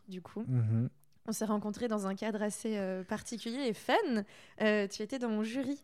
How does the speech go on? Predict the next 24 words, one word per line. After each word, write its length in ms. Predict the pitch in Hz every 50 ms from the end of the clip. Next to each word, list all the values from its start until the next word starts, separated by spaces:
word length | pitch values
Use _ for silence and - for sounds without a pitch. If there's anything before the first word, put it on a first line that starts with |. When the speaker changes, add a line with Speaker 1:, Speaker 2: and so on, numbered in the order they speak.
| - _ -
Speaker 1:
de 160 | 226 226 247
diplômabilité. 1000 | 233 202 233 240 - - 254 247 240 247 247 220 254 240 233 240 226 - 247 262 254 -
Speaker 2:
Exactement. 680 | - 131 123 120 - - 113 120 139 151 - - 170 143
Speaker 1:
Ce 60 | 139
qui 60 | 131
est, 380 | 113 110 107 - - 190 190 190
euh, 20 | 185
ce 60 | -
qui 80 | - 220
est 40 | 208
plutôt 360 | - - - 262 - 277 269
cool. 300 | 262 - - 254 285 330
Speaker 2:
<laughs> 100 | 349 240 185 - - 220 - - - - - -
Speaker 1:
Euh, 460 | 202 208 208 202 208 208 208 208 208 202 196
si 220 | - - - 233 214
vous 100 | 208 220
ne 60 | 226
savez 320 | - - 220 214 214 208
pas 160 | - 240 240
ce 160 | 233 - - 185
qu'est, 260 | - - 214 208 - - -
euh, 280 | 185 185 180 180 175 -
une 120 | 190 196
diplômabilité, 1000 | 190 185 240 240 - 254 247 240 240 226 196 208 202 185 196 180 - - 214 269